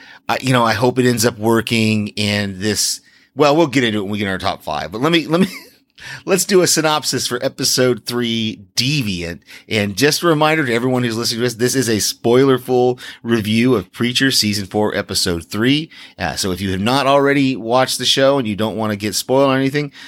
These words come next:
stop now, go back, watch the show, and then come back to us.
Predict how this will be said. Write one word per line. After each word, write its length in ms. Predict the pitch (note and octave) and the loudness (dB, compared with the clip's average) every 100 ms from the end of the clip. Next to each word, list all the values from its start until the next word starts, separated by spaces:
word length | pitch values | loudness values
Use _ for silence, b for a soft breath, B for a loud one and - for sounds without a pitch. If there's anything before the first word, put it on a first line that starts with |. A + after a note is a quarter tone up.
| B | B
stop 480 | - - - C3 - | -6 -4 0 -2 0
now, 360 | C3+ C3+ D#3+ _ | -2 -2 -6 _
go 140 | - | -2
back, 300 | B2+ C#3+ C3+ | 2 2 0
watch 400 | E2+ E2 A#2 - | -4 0 0 0
the 40 | D#3 | 0
show, 400 | - E3 E3 - | 2 2 -2 -10
and 160 | - F#2+ | -12 -8
then 160 | F#2+ G#2 | -6 -6
come 200 | C3 B2+ | -6 -4
back 260 | C#3+ - | -6 -6
to 180 | - - | -14 -18
us. 300 | - - - | -18 -20 -20